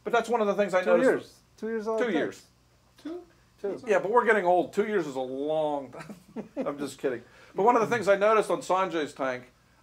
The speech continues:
Speaker 1: uh, looking back on pictures before I came up, is actually how little live rock he has in here and how much the corals have filled in every spot. I mean, there's not, this is a five hundred gallon tank. It doesn't have probably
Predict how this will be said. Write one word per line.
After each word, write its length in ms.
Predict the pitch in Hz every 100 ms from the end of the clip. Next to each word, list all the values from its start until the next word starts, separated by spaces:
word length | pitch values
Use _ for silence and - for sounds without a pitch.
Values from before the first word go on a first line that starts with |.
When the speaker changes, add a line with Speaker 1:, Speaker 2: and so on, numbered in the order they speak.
| -
Speaker 1:
uh, 240 | 139 139
looking 280 | 156 185 202
back 220 | 185 185
on 120 | 175
pictures 300 | - 208 175
before 300 | 139 139 175
I 60 | 156
came 200 | 151 160
up, 200 | 170 165
is 140 | 139 -
actually 320 | 165 190 185
how 180 | 156 175
little 400 | 156 156 175 156
live 340 | 139 156 196
rock 220 | 170 135 120
he 80 | 127
has 240 | 131 123
in 80 | 120
here 260 | 123 123 127 _ _
and 100 | - 165
how 120 | 185
much 220 | 190 -
the 80 | 156
corals 400 | - 185 180 151
have 120 | 135
filled 320 | - 170 156
in 200 | 170 151 -
every 320 | 139 135 120
spot. 420 | - 165 139 98 - - _ 131 135
I 80 | 160
mean, 100 | 175
there's 160 | 170 160
not, 360 | 208 202 196 _ _ -
this 120 | 175
is 60 |
a 60 | 165
five 220 | 175 190
hundred 140 | 180 180
gallon 220 | 165 160
tank. 320 | 147 190 165 -
It 200 | 175 175
doesn't 260 | 202 185 175
have 400 | 175 170 151 -
probably 260 | 165 156